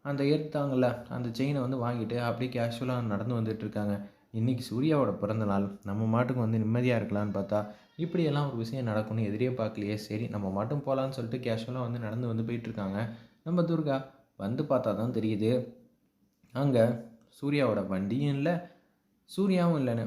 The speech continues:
ஏன்னா சூர்யாவும் நாகஜோதியும் தான் கார்ல வந்து போயிட்டு இருக்காங்கல்ல அப்படின்னு சொல்லிட்டு இருக்கிறப்ப, "சூர்யா, நீங்க எப்படி இருக்கீங்க? உங்களுக்கு என்னென்னலாம் ஆசைன்னு சொல்லுங்க. மாறி கூட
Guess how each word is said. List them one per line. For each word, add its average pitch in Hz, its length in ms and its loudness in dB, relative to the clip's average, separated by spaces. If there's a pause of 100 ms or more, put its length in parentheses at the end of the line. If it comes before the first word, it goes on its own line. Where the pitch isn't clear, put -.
(240)
ஏன்னா 127 300 0
சூர்யாவும் 123 720 0 (340)
நாகஜோதியும் 117 720 0
தான் 131 140 0
கார்ல 131 300 0
வந்து 117 180 -2
போயிட்டு 117 220 -4
இருக்காங்கல்ல 110 420 0 (400)
அப்படின்னு 170 320 0
சொல்லிட்டு 151 260 0
இருக்கிறப்ப, 117 380 0
"சூர்யா, 127 400 2 (200)
நீங்க 101 200 -2
எப்படி 95 260 0
இருக்கீங்க? 113 380 0 (400)
உங்களுக்கு 117 380 0
என்னென்னலாம் 143 500 0
ஆசைன்னு 123 320 -4
சொல்லுங்க. 120 340 0 (240)
மாறி 110 260 -2
கூட 120 200 0